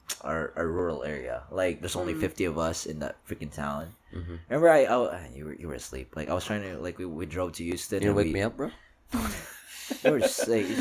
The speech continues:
Speaker 1: just like, "Bro, just give me fifty minutes."
Speaker 3: Uh-huh.
Speaker 1: <laughs> Yeah.
Speaker 3: Give me an hour.
Speaker 1: Yeah,
Speaker 3: Give me
Speaker 1: and
Speaker 3: an
Speaker 1: then
Speaker 3: hour, yeah.
Speaker 1: so the, we, we, we passed by this small town. It was lovely. Like, it was, like, one of those American dream towns and stuff like that.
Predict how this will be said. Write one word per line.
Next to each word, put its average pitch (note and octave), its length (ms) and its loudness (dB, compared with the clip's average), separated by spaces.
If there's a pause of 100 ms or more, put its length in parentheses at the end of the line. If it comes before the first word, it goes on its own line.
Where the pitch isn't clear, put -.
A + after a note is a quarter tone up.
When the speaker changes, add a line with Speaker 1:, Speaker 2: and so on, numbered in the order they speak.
Speaker 1:
just - 20 6
like, C3+ 540 0
"Bro, A#2 140 4 (120)
just - 160 -10
give A2 80 -6
me G#2+ 80 -8
fifty - 300 -12
minutes." D2 400 -8
Speaker 3:
Uh-huh. - 880 2
Speaker 1:
<laughs> - 40 4
Yeah. C3 80 8
Speaker 3:
Give A#2 80 6
me C#3 80 6
an F#2+ 120 2
hour. E2+ 380 -2
Speaker 1:
Yeah, G2+ 260 4
Speaker 3:
Give F2+ 80 0
me B2+ 60 6
Speaker 1:
and C3 100 4
Speaker 3:
an B2 120 2
Speaker 1:
then - 100 -4
Speaker 3:
hour, - 20 -6
yeah. - 300 -16
Speaker 1:
so D3+ 220 8
the, C#3 120 8
we, C#3+ 160 4
we, D3 280 6
we C3+ 120 6
passed C#3 240 6
by A#2+ 120 6
this G#2+ 140 4
small F#2+ 240 0
town. F2 280 -2
It D2+ 60 -10
was C#2 180 -10
lovely. C#2 400 -12
Like, A2 280 4 (240)
it C#3 140 10
was, C#3 140 10
like, B2 160 4
one B2 100 4
of A#2 80 2
those A2 160 4
American G2 640 0
dream F2+ 280 -8
towns E2 680 -2
and C#2+ 80 -8
stuff - 180 -6
like C#2+ 180 -6
that. C#2 400 -4